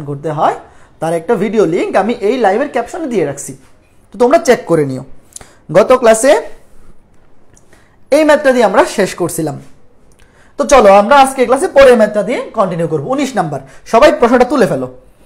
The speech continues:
সবাই প্রশ্নটা তুলে ফেলো। প্রশ্ন তোলার জন্য কতক্ষণ দিব? দেড় মিনিট। প্রশ্ন তুলে ফেলো। ওকে, ভালো আছি সাব্বির ভাইয়া,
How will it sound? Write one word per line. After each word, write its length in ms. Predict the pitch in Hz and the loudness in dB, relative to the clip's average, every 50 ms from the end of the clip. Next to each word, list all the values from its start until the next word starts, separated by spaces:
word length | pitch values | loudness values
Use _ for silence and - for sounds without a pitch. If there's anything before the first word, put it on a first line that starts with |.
| _ - _ _ _ - | _ -20 _ _ _ -4
সবাই 180 | - 190 226 247 247 | 0 2 2 2 2
প্রশ্নটা 240 | - 214 220 233 254 247 | 0 -4 0 0 -2 0
তুলে 140 | 233 220 226 233 | 0 0 0 0
ফেলো। 160 | 254 262 294 339 - - - - - _ _ _ _ _ _ - | 2 2 2 2 2 -2 -12 -18 -20 _ _ _ _ _ _ -4
প্রশ্ন 260 | 214 226 220 - - 247 202 | -4 -4 -4 -4 -8 -6 -4
তোলার 220 | 226 220 214 214 175 208 | -2 0 0 0 0 -2
জন্য 180 | 214 180 165 170 220 320 427 - - - _ _ _ _ _ _ _ _ _ _ _ _ _ | -6 -6 -4 -2 -2 -2 -2 -4 -14 -20 _ _ _ _ _ _ _ _ _ _ _ _ _
কতক্ষণ 340 | 202 208 208 - 226 - 254 240 233 | -4 -4 -4 -4 -6 -6 -6 -6 -6
দিব? 120 | 247 214 220 226 226 220 - - _ _ _ _ _ _ _ _ _ _ _ _ _ _ _ _ _ _ - | -6 -6 -6 -6 -6 -8 -14 -20 _ _ _ _ _ _ _ _ _ _ _ _ _ _ _ _ _ _ -8
দেড় 220 | 220 226 247 233 226 | -4 -2 -2 -2 -2
মিনিট। 200 | 214 175 147 - - - - _ - - _ _ _ _ _ _ _ _ _ _ _ _ _ _ - - - - _ _ _ _ _ _ - | -4 -4 -6 -8 -12 -18 -20 _ -20 -20 _ _ _ _ _ _ _ _ _ _ _ _ _ _ -20 -20 -20 -20 _ _ _ _ _ _ -2
প্রশ্ন 280 | 180 202 202 - - 311 339 330 | -2 -2 -2 -2 -6 -6 -6 -4
তুলে 160 | - 214 175 156 - | -4 -2 -2 -2 -4
ফেলো। 160 | 147 131 143 - - _ _ _ _ _ _ _ _ _ _ - - - - _ - - _ _ - - - _ _ _ _ - 214 214 | -6 -12 -12 -16 -20 _ _ _ _ _ _ _ _ _ _ -20 -20 -20 -20 _ -20 -20 _ _ -20 -20 -20 _ _ _ _ -2 -2 -2
ওকে, 320 | 214 208 208 220 214 214 214 214 208 208 214 214 214 202 - - - - - - _ _ _ _ _ _ - | -2 -2 -2 0 2 4 4 4 4 4 4 2 0 -2 -8 -12 -16 -16 -18 -20 _ _ _ _ _ _ -4
ভালো 260 | 143 170 180 208 214 214 220 | 0 2 4 4 4 4 4
আছি 200 | 220 220 - 220 220 214 - | 2 0 -4 -4 -4 -2 0
সাব্বির 520 | 214 208 185 165 165 220 214 220 220 220 190 160 | -2 -2 -2 -4 -6 -4 -2 0 0 0 0 2
ভাইয়া, 240 | 180 190 208 220 | 0 2 4 4